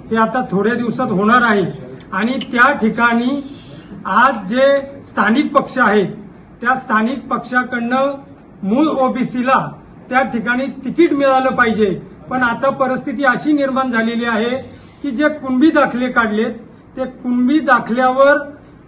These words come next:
काही लोक ओबीसीच्या मूळ ओबीसीतला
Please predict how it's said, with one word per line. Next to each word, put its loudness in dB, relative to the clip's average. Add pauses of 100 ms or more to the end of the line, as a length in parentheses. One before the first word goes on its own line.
(180)
काही 4
लोक 2 (500)
ओबीसीच्या -2
मूळ 0
ओबीसीतला -2